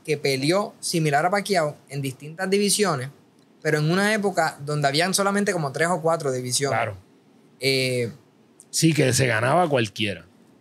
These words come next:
Speaker 1: pero sin duda alguna, y es un caso similar, y aquí los de las artes marciales se pueden enojar, pero esta es la verdad, en mi opinión. Ali,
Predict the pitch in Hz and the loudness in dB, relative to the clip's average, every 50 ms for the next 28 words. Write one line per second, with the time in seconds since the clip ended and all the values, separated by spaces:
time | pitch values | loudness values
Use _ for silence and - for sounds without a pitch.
0 | _ - 156 156 151 147 143 143 - - 147 143 139 135 143 156 175 185 180 165 | _ -4 0 0 2 2 2 2 0 0 0 -2 -2 0 0 2 2 2 2 0
1 | 151 147 156 160 151 127 113 113 - - _ _ - 139 160 175 175 160 - 175 | 0 0 0 0 0 -2 -4 -8 -12 -18 _ _ -4 -2 0 0 0 0 0 0
2 | 175 170 - 175 165 - 170 165 160 151 151 147 156 165 165 156 147 156 151 - | 0 0 0 2 2 2 2 0 0 0 0 2 2 0 0 -2 -6 -10 -12 -16
3 | _ _ - 127 131 - 135 151 160 170 165 151 156 143 135 143 139 143 165 165 | _ _ -8 -8 -8 -4 -2 0 0 0 0 0 0 0 0 -2 -2 -2 -2 -2
4 | 160 151 156 160 156 147 147 143 127 139 147 165 180 180 180 170 175 175 175 160 | -2 -2 -2 -2 -2 -2 -6 -6 -6 -4 -2 -2 -2 0 -2 -2 -2 -2 -4 -4
5 | 143 123 127 - - 147 147 143 131 123 120 117 113 120 127 123 - - 143 139 | -6 -8 -6 -6 -4 -4 -2 -2 -2 -2 -4 -8 -8 -10 -12 -10 -8 -6 -4 -2
6 | 139 143 151 143 127 131 131 127 127 - - - _ _ _ _ _ _ _ _ | 0 0 -2 -2 -2 -4 -8 -8 -10 -18 -20 -20 _ _ _ _ _ _ _ _
7 | _ _ _ _ _ _ _ _ _ _ _ _ _ - 131 143 160 190 226 240 | _ _ _ _ _ _ _ _ _ _ _ _ _ -2 0 2 2 2 2 2
8 | 233 202 | -2 -4